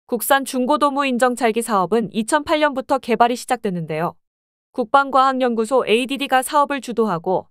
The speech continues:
대한항공이 체계 개발을, 하나시스템이 전자광학 장비를,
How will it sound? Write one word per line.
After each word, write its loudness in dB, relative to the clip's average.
대한항공이 0
체계 -4
개발을, 0
하나시스템이 -2
전자광학 0
장비를, -8